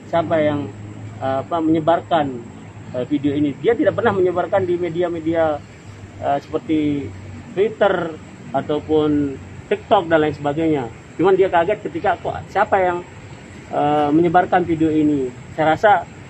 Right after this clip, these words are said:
saya minta kepada Polda untuk mengusut juga siapa yang menyebarkan pertama kali video ini juga gitu, untuk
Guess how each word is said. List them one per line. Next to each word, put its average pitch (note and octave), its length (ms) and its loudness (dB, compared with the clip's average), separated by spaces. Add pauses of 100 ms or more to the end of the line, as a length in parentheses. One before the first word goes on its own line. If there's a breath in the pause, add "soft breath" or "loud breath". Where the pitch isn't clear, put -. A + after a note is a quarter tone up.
(760)
saya E3+ 160 4
minta F3+ 240 2
kepada D#3+ 240 2
Polda E3 640 4 (240)
untuk D3+ 400 0 (160)
mengusut G#3 480 2 (160)
juga F3+ 400 2 (160)
siapa F#3+ 240 0
yang F3 160 4
menyebarkan D#3+ 640 4 (480)
pertama F#3 400 0
kali F#3 240 2
video F3 400 2
ini F3 240 4
juga D#3 400 0
gitu, C3+ 240 -2
untuk C#3+ 240 -2